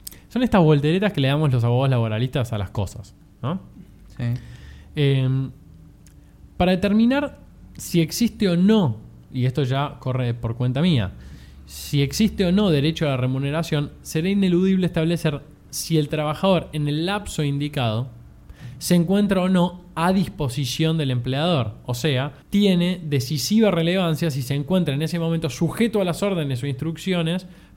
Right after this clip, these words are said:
Speaker 1: para la ejecución de trabajo o no está sujeto a órdenes e instrucciones.
Speaker 2: Bien, cu-, todo hay que probarlo, ¿no?
Speaker 1: Todo se tiene que sujeto
Speaker 2: Bien.
Speaker 1: de prueba, obvio, sujeto de prueba, perdón. Si es así, tiene derecho a devengar su remuneración.
Speaker 2: Sí.
Speaker 1: Si no, no. Bien. Entonces,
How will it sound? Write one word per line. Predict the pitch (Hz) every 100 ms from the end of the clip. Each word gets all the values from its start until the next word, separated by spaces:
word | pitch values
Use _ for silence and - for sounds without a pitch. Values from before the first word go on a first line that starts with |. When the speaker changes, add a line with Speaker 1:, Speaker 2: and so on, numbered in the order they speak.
| -
Speaker 1:
para | 170 165 180
la | 143
ejecución | 120 120 113 151
de | 151
trabajo | 165 160 196 -
o | 131
no | 147 160
está | 131 139
sujeto | 123 117 131 143
a | 135
órdenes | 120 123 107
e | 101
instrucciones. | 98 101 - 90 92
Speaker 2:
Bien, | 127 113 104 -
cu-, | 117 120 - -
todo | 147 165 160 - - -
hay | 127
que | 120
probarlo, | 117 117 123 117 110
¿no? | 123 160
Speaker 1:
Todo | 143 170
se | 175 127
tiene | 120 117
que |
sujeto | 113 110 107
Speaker 2:
Bien. |
Speaker 1:
de | 113
prueba, | 151 165 123
obvio, | 131 123 104
sujeto | 110 113 117
de |
prueba, | 123 156 110
perdón. | 107 95 - -
Si | - 220
es | 226
así, | 226 262 294 294 -
tiene | 190 170
derecho | 151 147 135 147 160 -
a | 131
devengar | 127 120 120
su | 120 120
remuneración. | 113 104 95 90 - 123
Speaker 2:
Sí. | -
Speaker 1:
Si | 95 214
no, | 208 208 214 -
no. | 110 - - - - - - - - -
Bien. | 143 190 196 - - -
Entonces, | 190 196 196